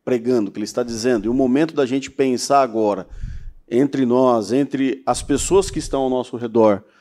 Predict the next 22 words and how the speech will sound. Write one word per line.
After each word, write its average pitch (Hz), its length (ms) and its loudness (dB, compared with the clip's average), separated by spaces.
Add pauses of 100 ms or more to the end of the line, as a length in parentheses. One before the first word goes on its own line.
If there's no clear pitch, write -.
vai 147 260 6
além 165 540 6
do 131 100 2
que 135 120 0
a 127 60 6
gente 123 340 0
simplesmente 123 500 0
fazer 123 240 2
o 127 100 2
jejum, 117 500 -2
como 127 200 -4
ele 123 100 -2
falou 127 240 -2
da, 123 220 0 (220)
da - 100 4
penitência, 143 640 0
ah, 185 180 0
do 143 100 -4
refrigerante, 143 840 -2
de 127 220 -14
comer 143 280 -4
aquilo. 170 420 -8